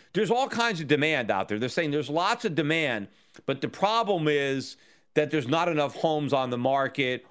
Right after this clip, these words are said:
or that the homes are priced too high. And I think it's more the latter. It's not about there's not enough houses to buy. It's just that the houses that are available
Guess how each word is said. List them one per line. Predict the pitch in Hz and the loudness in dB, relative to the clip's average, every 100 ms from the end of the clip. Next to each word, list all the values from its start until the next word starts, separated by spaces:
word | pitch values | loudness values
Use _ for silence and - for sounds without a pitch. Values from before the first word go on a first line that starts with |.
| _ | _
or | - 151 143 | -2 0 0
that | 139 139 131 - _ _ _ - | 0 0 -2 -8 _ _ _ -8
the | 143 143 123 | -4 -2 -2
homes | - 175 165 131 | -2 0 0 -4
are | 127 | -4
priced | - 151 135 - | -2 0 -2 -6
too | - 110 | -6 -4
high. | 98 80 57 - _ _ - - - - | -2 -4 -6 -12 _ _ -20 -20 -12 -4
And | 170 165 151 131 _ - | 0 0 -2 -8 _ 0
I | 180 285 | 2 2
think | 240 202 | -2 -2
it's | 160 143 | -4 -2
more | 156 160 | -2 0
the | 135 | -2
latter. | 113 135 156 104 - - | -2 0 0 -2 -6 -10
It's | 123 - | -8 -4
not | 214 254 | -2 0
about | 233 156 147 | 2 0 0
there's | 131 127 | -4 0
not | 156 147 | 0 0
enough | 127 135 | 0 -2
houses | - 147 135 110 101 | 0 0 0 -4 -6
to | 104 | -4
buy. | 82 175 180 98 78 - _ - - _ _ | 0 0 0 -2 -4 -10 _ -20 -20 _ _
It's | 165 143 | -4 -2
just | 214 208 196 | -2 -2 -2
that | 175 | -2
the | 151 | 0
houses | 127 190 233 175 180 151 139 - | 2 2 0 -2 -4 -4 -8 -2
that | 147 | 0
are | 175 160 | 2 0
available | 135 165 196 151 147 139 | 0 0 0 -2 -4 -6